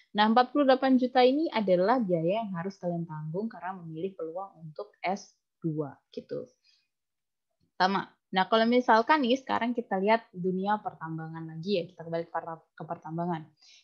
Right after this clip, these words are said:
Misalkan pertambangan ini dibangun di daerah dengan yang tujuh puluh lima persen pohon eukaliptus ada di situ. Nah, maka nilai lingkungan yang digunakan untuk biaya prinsip biaya oportunitas ini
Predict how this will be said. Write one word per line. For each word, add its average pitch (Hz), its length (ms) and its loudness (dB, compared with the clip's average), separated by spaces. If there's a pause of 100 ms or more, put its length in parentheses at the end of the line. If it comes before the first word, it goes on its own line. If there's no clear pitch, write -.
(120)
Misalkan 277 340 4
pertambangan 226 540 6
ini 320 160 2
dibangun 208 400 4
di 254 80 6
daerah 185 400 4
dengan 190 640 4
yang 254 400 -2
tujuh 233 240 2
puluh 302 160 0
lima 294 160 2
persen 277 400 -4
pohon 269 480 0
eukaliptus 240 680 2
ada 175 160 0
di 180 140 0
situ. 185 400 -6 (400)
Nah, 175 160 2 (380)
maka - 160 2
nilai 294 320 4
lingkungan 254 480 2
yang 247 240 0
digunakan 202 560 0
untuk 214 240 -6
biaya 214 320 6
prinsip 240 640 0 (240)
biaya 202 400 4
oportunitas 208 800 -4
ini 190 480 0